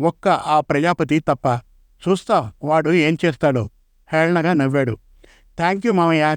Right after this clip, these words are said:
thanks a lot," సంతోషంగా చెప్పింది దీప్తి. "అమ్మా, వాడు ఊర్లో ఉన్నాడా?" లేరు మామయ్య, చెన్నై వెళ్ళారు. హాస్పిటల్కు పేరేం పెడతావమ్మా?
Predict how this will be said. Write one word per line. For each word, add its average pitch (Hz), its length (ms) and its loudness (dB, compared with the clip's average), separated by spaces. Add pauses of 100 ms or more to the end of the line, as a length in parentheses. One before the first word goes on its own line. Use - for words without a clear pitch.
thanks 160 300 0
a - 60 0
lot," 147 180 -2 (540)
సంతోషంగా 185 540 0
చెప్పింది 156 520 0
దీప్తి. 135 400 0 (640)
"అమ్మా, 170 420 0 (320)
వాడు 165 260 0
ఊర్లో 175 320 2
ఉన్నాడా?" 170 360 2 (640)
లేరు 170 260 0
మామయ్య, 151 480 0 (140)
చెన్నై 160 220 2
వెళ్ళారు. 131 420 -2 (760)
హాస్పిటల్కు 180 640 0
పేరేం 180 420 0
పెడతావమ్మా? 160 720 0